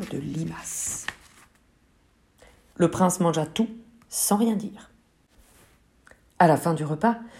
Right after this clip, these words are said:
Bellaninou lui a demandé : « Est-ce que tu t'es régalé ? » « Euh, oh non, non, franchement, berk », grimaça le jeune prince. « C'était dégoûtant. Euh, si tu acceptes de m'épouser, ben, je cuisinerai moi-même, hein. »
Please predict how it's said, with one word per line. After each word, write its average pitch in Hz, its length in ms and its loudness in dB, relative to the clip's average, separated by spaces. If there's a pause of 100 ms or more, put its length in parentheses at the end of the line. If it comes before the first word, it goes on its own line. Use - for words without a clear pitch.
(140)
Bellaninou 214 420 10
lui 214 120 4
a 170 60 6
demandé : « 156 420 0 (640)
Est-ce - 160 -4
que 196 80 2
tu 190 120 -4
t'es 170 140 0
régalé ? » « 175 480 4 (760)
Euh, 190 760 4
oh 185 300 4
non, 208 480 6
non, 196 320 6
franchement, 220 360 4
berk », - 560 0 (100)
grimaça 156 400 0
le 151 120 -2
jeune 147 180 0
prince. « 160 260 -8
C'était 196 380 2
dégoûtant. 180 680 2 (760)
Euh, 196 300 12
si 190 160 0
tu 196 100 4
acceptes 220 280 6
de 226 60 6
m'épouser, 208 540 6
ben, 180 400 8
je - 180 0
cuisinerai 220 380 6
moi-même, 156 320 6
hein. » 196 160 2